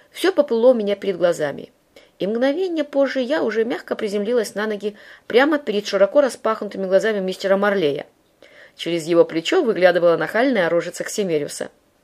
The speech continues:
«Ну, наконец-то!» проворчал Ксимериус. «А то мне уже четверть часа пришлось слушать, как рыжеволосый разговаривает сам с собой». «Э, с вами все благополучно, мисс?»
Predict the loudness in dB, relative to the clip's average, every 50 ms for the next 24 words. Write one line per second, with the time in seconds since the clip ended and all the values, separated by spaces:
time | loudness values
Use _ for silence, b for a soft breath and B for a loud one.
0 | _ _ -2 2 4 4 6 4 4 4 4 4 6 8 8 8 8 6 6 6
1 | 6 6 6 B B B B _ 2 4 4 4 4 4 4 2 2 2 -2 -4
2 | -2 0 2 0 0 0 -2 -4 -6 B B B B B B B B 0 2 8
3 | 8 8 10 10 8 6 6 4 2 2 2 2 4 4 2 2 2 4 4 4
4 | 4 4 2 -2 0 -2 2 4 4 4 4 2 0 0 0 0 -2 -2 -2 0
5 | 0 2 4 6 6 8 6 6 4 4 4 4 6 6 6 8 8 8 8 8
6 | 8 6 4 4 4 2 2 2 0 2 2 2 4 4 2 2 2 0 -6 _
7 | _ _ _ _ _ _ _ _ b b b b b b b b b b b b
8 | -16 -2 0 2 4 4 4 2 0 -4 -6 -4 -4 -4 -4 0 2 4 6 6
9 | 6 6 6 4 2 2 -2 -4 2 4 4 6 6 4 2 2 0 0 2 2
10 | 2 2 0 0 -2 0 0 2 4 4 4 2 2 0 -4 -10 -14 -14